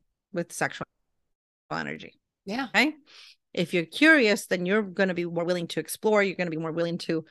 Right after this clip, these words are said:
Speaker 1: okay, let's give it a shot. Let's see. You might be able to do, um, polyacts. You might be doing, 'cause you're open to it, right?
Speaker 2: Yeah.
Speaker 1: And you're like, "Okay, let's try it." Okay. Then what? That, mm, you know, your partner needs a job and you need a third person. Okay,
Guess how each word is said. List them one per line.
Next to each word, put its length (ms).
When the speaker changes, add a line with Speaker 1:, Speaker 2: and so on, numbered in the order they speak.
Speaker 1:
okay, 200
let's 120
give 140
it 40
a 20
shot. 260
Let's 160
see. 140
You 160
might 160
be 160
able 160
to 120
do, 300
um, 240
polyacts. 720
You 80
might 160
be 100
doing, 540
'cause 200
you're 240
open 300
to 120
it, 160
right? 220
Speaker 2:
Yeah. 220
Speaker 1:
And 100
you're 80
like, 180
"Okay, 200
let's 180
try 200
it." 80
Okay. 360
Then 440
what? 420
That, 220
mm, 240
you 140
know, 100
your 180
partner 320
needs 200
a 60
job 240
and 340
you 120
need 160
a 80
third 260
person. 380
Okay, 480